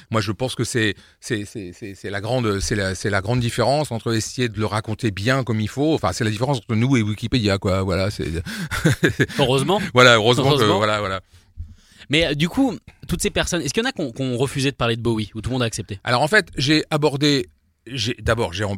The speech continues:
Speaker 1: abordé l'angle musical, donc j'ai, si tu veux, je suis pas allé sur des sujets qui sont effectivement, euh, la drogue ou les, ou les compagnes. Je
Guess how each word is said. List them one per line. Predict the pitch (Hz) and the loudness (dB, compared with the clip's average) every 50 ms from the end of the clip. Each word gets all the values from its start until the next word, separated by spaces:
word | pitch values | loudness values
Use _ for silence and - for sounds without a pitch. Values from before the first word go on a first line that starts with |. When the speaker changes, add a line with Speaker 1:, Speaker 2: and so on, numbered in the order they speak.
| - | -6
Speaker 1:
abordé | - 110 101 92 92 98 101 104 | -8 -8 -6 -6 -8 -6 -4 -4
l'angle | 95 101 101 95 92 | -4 -2 -4 -4 -4
musical, | 92 92 - - - - 180 180 147 107 | -4 -6 -6 -8 -4 -2 -2 -2 -2 -2
donc | 95 104 101 98 - | -4 -4 -4 -4 -2
j'ai, | - 95 - - - - - - | -4 -6 -6 -6 -18 -20 -20 -20
si | - - - - | -18 -18 -18 -14
tu | - 107 | -10 -8
veux, | 120 127 | -6 -6
je | |
suis | - 117 | -6 -6
pas | 95 107 | -6 -4
allé | 104 107 | -4 -4
sur | 101 - 104 | -6 -6 -8
des | 98 92 | -8 -6
sujets | 87 - - 95 92 107 110 | -8 -8 -8 -6 -4 -4 -4
qui | - - 101 | -4 -6 -12
sont | - 104 90 | -10 -8 -8
effectivement, | 82 98 - - - 95 98 104 113 110 104 | -8 -8 -10 -8 -6 -4 -4 -2 -2 -4 -4
euh, | 87 | -4
la | 80 85 | -6 -6
drogue | 82 85 95 110 117 123 123 110 | -6 -4 -2 0 0 0 0 0
ou | 101 98 | -2 -2
les, | 90 95 92 87 | -2 -4 -4 -6
ou | 90 90 | -6 -8
les | 90 90 | -8 -10
compagnes. | - - 98 98 - 104 117 160 185 139 107 92 | -8 -8 -8 -6 -2 -2 0 0 0 -2 -2 -4
Je | 98 92 95 | -4 -6 -6